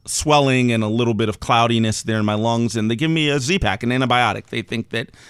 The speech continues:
I might have had pneumonia. My wife, who's a physician, as, as I shared with you before, you know, comes to the hospital, to the emergency room. She asked me what they said. I said,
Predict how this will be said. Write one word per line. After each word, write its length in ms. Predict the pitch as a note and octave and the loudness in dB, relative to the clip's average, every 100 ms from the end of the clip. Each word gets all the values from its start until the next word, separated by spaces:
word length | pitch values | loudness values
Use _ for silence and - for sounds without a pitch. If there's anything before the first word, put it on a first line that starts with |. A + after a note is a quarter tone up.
| - | -6
I 140 | A#2+ B2 | -2 0
might 160 | A#2+ | 2
have 100 | A#2 | 2
had 160 | G#2+ A2 | 2 2
pneumonia. 460 | A#2+ A3 G3+ G2+ - _ _ - - _ - | 4 6 4 2 -2 _ _ -20 -20 _ -4
My 100 | C3 | 0
wife, 340 | C3+ D3+ F3+ | 4 4 4
who's 200 | E3+ A2 | 2 0
a 40 | G#2+ | 2
physician, 440 | G#2+ F#2+ G#2+ A#2 | 0 0 0 -2
as, 120 | G2+ G#2+ - | -2 -2 -2
as 100 | A2+ | -2
I 80 | A2 | 0
shared 240 | - B2 | 0 0
with 140 | A2 G#2 | 0 -2
you 80 | G2 | -4
before, 500 | G2 - G2 G#2 - - _ _ | -4 -2 0 0 -4 -16 _ _
you 120 | - C3+ | -4 -2
know, 60 | |
comes 460 | - - C#3+ D3 - | -2 0 0 0 -2
to 80 | C3 | -2
the 80 | |
hospital, 560 | B2 G#2+ G2 - G#2+ G#2+ | 0 0 0 -2 -4 -4
to 120 | - | -4
the 140 | A2+ A2 | -2 -2
emergency 560 | G#2 F#2+ G2+ F#2+ G#2 | -2 -4 -6 -6 -6
room. 380 | G2 G2 F#2+ G#2+ - - | -4 -4 -4 -6 -10 -8
She 560 | - C3+ B2+ B2 A#2+ - _ - | -2 0 2 0 -2 -6 _ -4
asked 320 | B2+ B2 - | 0 0 0
me 100 | C3 | 0
what 160 | A2+ G#2+ | 2 0
they 100 | B2 | -2
said. 240 | - B3 | 0 0
I 60 | A2 | 0
said, 240 | - G#2+ | -2 -6